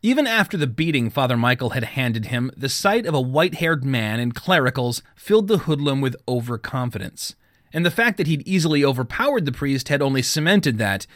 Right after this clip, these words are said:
informing the way he had bound his hands and feet. Despite his recent defeat, though,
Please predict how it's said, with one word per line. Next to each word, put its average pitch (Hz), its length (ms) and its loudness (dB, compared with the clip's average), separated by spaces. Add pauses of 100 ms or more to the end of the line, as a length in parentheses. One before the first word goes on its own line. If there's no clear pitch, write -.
(200)
informing 226 560 0
the 165 80 4
way 143 240 2
he 147 180 0
had 139 260 -2
bound 131 400 2
his 139 160 -2
hands 104 360 -4
and 113 160 -2
feet. - 400 -4 (440)
Despite 254 420 0
his 165 160 2
recent 147 320 0
defeat, 165 400 0
though, 104 280 -2